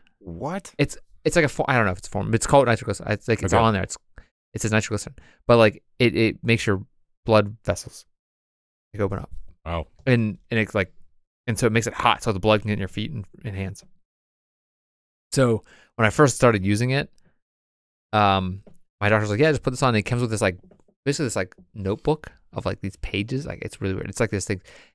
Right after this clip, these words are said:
Speaker 2: And so I didn't read the directions, like, "Whatever." So I just put this,
Speaker 1: <laughs>
Speaker 2: this stuff on, like, my feet, put my socks on, and then, like, all my s-,
Speaker 1: Hello.
Speaker 2: all my socks have, like, these stains on 'em now.
Speaker 1: <laughs>
Speaker 2: And it, it's, like, working. It's like, "This stuff sucks." And then, like, one day I read the directions, and, like, you have to use these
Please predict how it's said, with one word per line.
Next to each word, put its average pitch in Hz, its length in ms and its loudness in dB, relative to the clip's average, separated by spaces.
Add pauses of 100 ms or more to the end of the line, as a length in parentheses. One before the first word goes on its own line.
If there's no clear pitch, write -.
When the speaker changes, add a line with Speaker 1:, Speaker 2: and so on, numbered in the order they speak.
Speaker 2:
And 113 100 -6
so 120 80 0
I - 20 6
didn't 117 100 2
read 104 80 2
the 95 60 -2
directions, - 220 0
like, 98 120 -8
"Whatever." 110 240 -4
So 113 100 2
I 110 40 4
just 110 240 0
put 117 180 4
this, 104 240 0 (180)
Speaker 1:
<laughs> - 200 -20
Speaker 2:
this 110 160 -6
stuff - 400 0
on, 107 260 2
like, 104 200 -2
my 95 80 -2
feet, 107 340 -4
put 107 160 -4
my 98 60 -4
socks 104 320 -2
on, 120 260 -2 (800)
and 117 120 0
then, 107 60 2
like, 110 140 0
all 113 120 6
my 117 100 4
s-, 160 180 0
Speaker 1:
Hello. 165 240 -6 (100)
Speaker 2:
all 117 100 2
my 123 120 2
socks 110 360 2
have, 110 140 0
like, 101 120 0
these 95 140 -8
stains 98 400 -4
on 110 160 -4
'em 117 80 -8
now. 123 160 -4
Speaker 1:
<laughs> - 80 -4 (1400)
Speaker 2:
And 127 140 2
it, 127 140 -2
it's, 131 160 -4
like, 123 80 0
working. 135 220 2
It's 147 120 -4
like, 233 100 -4
"This 262 120 0
stuff 156 180 0
sucks." - 420 2
And 117 160 -2
then, 127 80 2
like, 123 140 2
one 117 140 2
day 117 80 8
I 113 80 8
read 110 160 6
the 104 80 -8
directions, - 440 -2
and, 110 140 -6
like, 98 160 -2
you 101 100 -2
have 117 240 -2
to 131 80 -6
use 113 220 0
these 107 160 -4